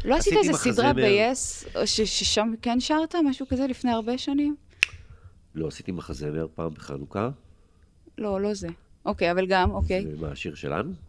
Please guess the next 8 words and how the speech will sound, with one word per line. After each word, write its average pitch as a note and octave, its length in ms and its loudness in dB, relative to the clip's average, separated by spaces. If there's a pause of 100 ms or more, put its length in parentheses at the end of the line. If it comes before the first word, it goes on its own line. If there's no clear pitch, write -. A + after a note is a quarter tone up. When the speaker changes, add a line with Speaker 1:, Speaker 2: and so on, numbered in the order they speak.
(140)
Speaker 1:
לא. G3 200 0 (840)
אה, F#3+ 60 -4 (960)
משהו G#3 220 -6
עם G3+ 60 -2
רן G3 180 0
דנקר? G#3+ 340 -4 (680)
Speaker 2:
השיר - 200 -12
שלנו. C#3 360 -8